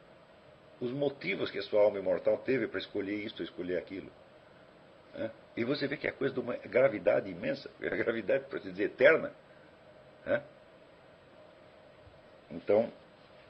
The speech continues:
desse ponto de vista, você passa a ser como se você deixa de ser um súdito, você passa a ser um governante, um, um rei do seu universo, tá entendendo? Com toda a re-,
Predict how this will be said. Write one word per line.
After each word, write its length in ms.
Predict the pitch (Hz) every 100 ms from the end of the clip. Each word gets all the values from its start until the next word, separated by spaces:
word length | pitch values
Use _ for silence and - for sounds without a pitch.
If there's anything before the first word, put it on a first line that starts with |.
| - - - - - - - - - 98
desse 220 | 139 120
ponto 200 | 110 95
de 80 | 90
vista, 380 | 123 202 - - - - - - - - - - - - - - - - - - - - - - - - - - - - - - - - - - - 117
você 200 | 131 156
passa 420 | - 170 - 98
a 180 | - -
ser 220 | - 117
como 300 | - 170 175
se 140 | -
você 500 | 139 131 127 117 - - - - - - 143
deixa 280 | 123 131 107
de 80 | -
ser 120 | 107
um 60 |
súdito, 520 | - - 151 127 92 90
você 200 | 82 82
passa 260 | 110 104
a 20 |
ser 100 | 76
um 100 | 92
governante, 640 | 90 85 78 92 143 - 60 50 50 - - - -
um, 120 | 104
um 20 | 92
rei 220 | 107 139
do 120 | 87
seu 200 | - 92
universo, 460 | 87 85 - - -
tá 120 | -
entendendo? 240 | - 85
Com 140 | 82 92
toda 240 | 165 120
a 40 |
re-, 80 | 80